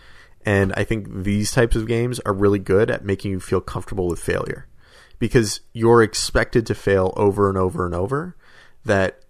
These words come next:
in the process of failing so often, you gain that mastery. Your learning curve just, you know, i-, is, is a lot higher because no one's holding your hand through it.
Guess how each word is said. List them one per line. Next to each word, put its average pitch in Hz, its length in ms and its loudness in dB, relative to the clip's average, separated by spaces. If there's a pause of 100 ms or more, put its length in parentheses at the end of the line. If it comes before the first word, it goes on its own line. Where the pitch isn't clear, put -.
(580)
in 127 160 2
the 127 80 4
process 117 560 2
of 104 80 -4
failing 104 400 0
so 98 320 0
often, 139 540 -2 (200)
you 104 200 -4
gain 101 320 0
that 90 180 -4
mastery. 90 420 -4
Your 98 180 2
learning 101 400 2
curve 92 360 0
just, - 460 -6 (260)
you 92 80 -4
know, 87 220 -6 (120)
i-, - 140 -6
is, 101 260 -4
is 110 140 2
a 110 60 4
lot 107 400 4
higher 95 360 0
because 92 360 -10
no 95 100 -2
one's 92 180 -2
holding 92 240 -4
your 87 120 -8
hand 92 260 -6
through 131 200 0
it. - 200 -6